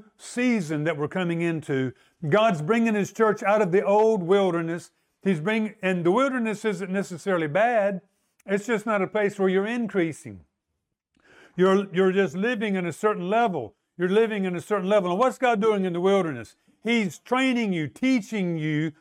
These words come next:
so that when you come into the land that He's called you to go into, you'll have the right mindset, the right attitudes, and the right disposition, so that you'll honor God in your going forward.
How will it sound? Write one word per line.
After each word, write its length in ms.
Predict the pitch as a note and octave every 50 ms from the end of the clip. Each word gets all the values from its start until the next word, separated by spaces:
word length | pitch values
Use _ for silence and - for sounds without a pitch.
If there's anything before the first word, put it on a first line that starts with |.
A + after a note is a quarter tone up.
| _ _
so 300 | _ _ - B3 B3 B3
that 220 | A#3+ A3 G#3 - F3+
when 160 | G3 F#3+ F3+
you 120 | E3+ E3
come 320 | C3 - A3 B3+ C4 B3 A#3+
into 280 | A3 G3+ G3 G3 G3
the 100 | E3+ E3
land 720 | D#3 E3+ G3 A3+ A#3+ A#3+ A3 F3+ D#3 D3 D3+ D#3 D3 D3 - _ _ _ _ _ -
that 140 | - G3 F#3+
He's 180 | F#3+ F3+ F#3
called 380 | - - B3 A#3+ B3 B3 A#3+ F#3+
you 240 | F#3+ G3 F#3+ F3+ D#3+ - _ _ _ _ -
to 100 | F#3+ F#3
go 180 | G#3 G#3 G3
into, 600 | G3 A3+ B3+ A#3 G#3+ G3 - E3 D#3 D3+ D3+ D3+ D3 - _ _
you'll 160 | - G3 A#3+ A3+
have 220 | A3 A3 G#3+ F3
the 60 | F#3 F3
right 260 | E3 D#3 D#3 C#3+ C#3+
mindset, 720 | E3+ G3 G#3+ A3 A3 A3 G3+ F#3 - - F#3 D3 C3+ C3+
the 80 | C#3 E3
right 240 | E3+ E3 D#3+ E3 - -
attitudes, 800 | F#3+ G3+ G#3 G#3 G#3+ G3+ - - E3+ D3+ C#3+ C3 B2 A2 G2+ - _ _ _ _ _ _ -
and 480 | - E3+ F3 F3 F3 E3 E3 E3 E3+ D#3+ D3+
the 80 | D#3
right 260 | F3+ F#3+ G3 G3+ F3+ D#3
disposition, 1000 | G3+ G#3+ G3+ - - E3+ D#3+ C3 C3 G#3+ A#3 A#3 G3 - - D#3+ D3 C3+ A#2+ - _ _ _ _ _
so 220 | _ - A3 G#3
that 120 | F#3 G#3 G3+
you'll 220 | G3+ G#3+ G#3+ G#3
honor 320 | G#3 G3+ G#3 G#3+ G3+ F#3+
God 580 | F3 D#3 D3 G3+ G#3+ A3 A3 A3 G#3+ G#3 G3+ F#3
in 80 | F3+ F3
your 120 | E3+ E3+
going 320 | D3+ E3+ E3+ E3 D#3+ D3+
forward. 400 | - - F3+ E3 D3+ B2+ A2+ G#2+